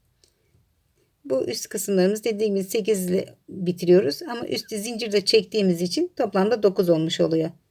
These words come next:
Üç oldu. Dört. Beş.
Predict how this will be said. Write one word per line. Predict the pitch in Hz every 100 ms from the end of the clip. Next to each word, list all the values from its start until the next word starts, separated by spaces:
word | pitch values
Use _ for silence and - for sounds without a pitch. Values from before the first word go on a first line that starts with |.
| _ _ _ _ _ _ _ _
Üç | 208 190
oldu. | 165 160 165 226 285 - _ _ _ _ _ _ _ _ _ _ _ _ _ _ _ _ - - _ _ _ _ _ _ _ _ -
Dört. | 170 185 - - - _ _ _ _ _ _ _ _ _ _ _ _ _ - 370 _ 370 _ _ _ _ _ _ _ _ _ _ _ _ _ _ _ _ _
Beş. | 180 175 - -